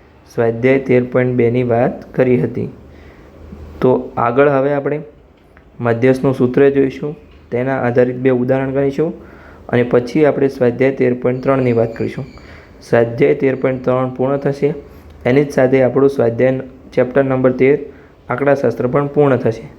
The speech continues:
તો હવે મિનિમમ ત્રણ ચાર લેક્ચર લાગશે. તો ચલો આપણે મધ્યસ્થનું સૂત્ર જોઈએ. મધ્યસ્થનું સૂત્ર મેં તમને લેક્ચર નંબર વનમાં સમજાવ્યું હતું. આજે ફરીથી સમજાવીશ,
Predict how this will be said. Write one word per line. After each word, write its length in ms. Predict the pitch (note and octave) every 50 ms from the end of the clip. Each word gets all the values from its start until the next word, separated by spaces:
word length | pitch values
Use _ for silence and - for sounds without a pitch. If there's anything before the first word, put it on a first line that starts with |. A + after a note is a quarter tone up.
| - - - - - - - - - -
તો 100 | C#3 C3 C3
હવે 140 | C3 C#3 D3
મિનિમમ 460 | C#3 C3+ C3 C3+ C#3 C#3 C#3+ C#3+ C#3+ C#3+ - - - -
ત્રણ 240 | - - C#3 C#3 C#3
ચાર 200 | C#3 C3+ C3 B2
લેક્ચર 340 | A#2+ A#2 A2+ - - C#3+ E3+ F3+ F#3 -
લાગશે. 320 | C#3 C3 B2+ - - - - - - - - - - - - - - - - - - - - - - - - - - - -
તો 120 | - C3
ચલો 240 | B2+ B2+ C#3 C#3 C#3+
આપણે 180 | C#3+ C#3 C3+ C3
મધ્યસ્થનું 460 | B2 A#2+ A#2 A#2+ B2+ B2+ B2+ C3+ B2+
સૂત્ર 280 | - C3 B2+ C3+ C3+
જોઈએ. 380 | C3+ C3+ C#3 C#3 C#3 C#3+ D3 E3 E3 - - - - - - - - -
મધ્યસ્થનું 540 | - B2 A#2+ A2+ A#2 A#2+ C3+ C#3 C#3 D3+ D3
સૂત્ર 300 | C#3 C#3 B2+ B2+ C3 C#3
મેં 180 | C#3 C#3 C3+ B2+
તમને 260 | C3+ C3 C3+ C3+ C3
લેક્ચર 320 | B2 B2 A#2+ B2 - C3
નંબર 260 | C3 C3 C3 B2+ B2+ A#2+
વનમાં 440 | A#2+ A#2+ A#2 A#2+ B2+ B2+ B2 B2
સમજાવ્યું 460 | B2 - - A#2+ B2 B2+ C3+ C#3 C3+ C3
હતું. 180 | C3+ C#3 D#3+ - - - - - - - - - - - -
આજે 220 | - A#2+ B2 C3+ C3+
ફરીથી 380 | C#3 - D#3 C3 B2 C3 C#3
સમજાવીશ, 420 | C#3 D3 C#3 C#3 C3+ C#3+ D3 C#3+